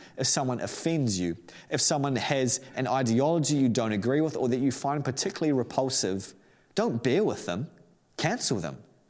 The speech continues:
Don't be long-suffering, write them off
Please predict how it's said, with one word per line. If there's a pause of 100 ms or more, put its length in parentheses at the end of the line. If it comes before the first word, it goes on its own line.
(220)
Don't
be
long-suffering, (200)
write
them
off